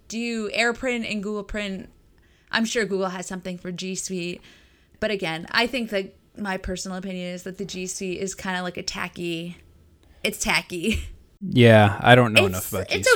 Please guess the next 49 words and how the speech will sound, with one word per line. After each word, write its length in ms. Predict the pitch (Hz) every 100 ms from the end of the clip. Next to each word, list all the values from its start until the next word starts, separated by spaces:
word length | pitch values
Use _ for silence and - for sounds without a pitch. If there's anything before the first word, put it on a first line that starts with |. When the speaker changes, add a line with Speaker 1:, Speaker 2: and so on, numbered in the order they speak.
| -
Speaker 2:
Suite, 80 | 233
Speaker 1:
okay. 120 | 185
Speaker 2:
but 160 | 185 190
yeah, 120 | 190 180
Speaker 1:
I 40 |
Speaker 2:
it's 120 | 269
Speaker 1:
mean, 80 | 302
Speaker 2:
kinda 340 | 302 294 269 - -
Speaker 1:
it 240 | 262 254
has 280 | - 247 262
its 100 | 285
purpose, 600 | - 196 196 220 233 226
and 200 | 202 190
I 280 | 190 196 190
would 160 | 196 196
say 320 | - 196 190
if 100 | 196
you're 180 | 196 185
a 40 | 185
medium-sized 640 | 190 185 180 180 190 190
company, 380 | 196 190 233 277
it's 140 | 269
great. 440 | - 175 190 233 - - - -
But 120 | 220
for 200 | 226 226
a 140 | - 208
true 320 | - 240 254
enterprise 680 | - 180 190 190 196 190 196
environment, 680 | 190 180 175 202 240 254 -
you 140 | 240
really 360 | 196 214 226 202
need 220 | 175 170
the 60 | 175
bells 280 | 185 185
and 100 | 196 185
whistles. 720 | 175 - 90 101 - - - - - -
Speaker 2:
Yeah, 220 | - - -
I've 140 | - 123
heard 180 | 160 -
good 160 | 131
things 200 | 131 123
about 160 | 123 107
G 160 | 98
Suite 140 | 104 226
Speaker 1:
Yeah. 340 | 240 185 165
Speaker 2:
for 40 | 175
education, 500 | 165 101 - 101 -
how 180 | 101 90
it's 260 | 87 -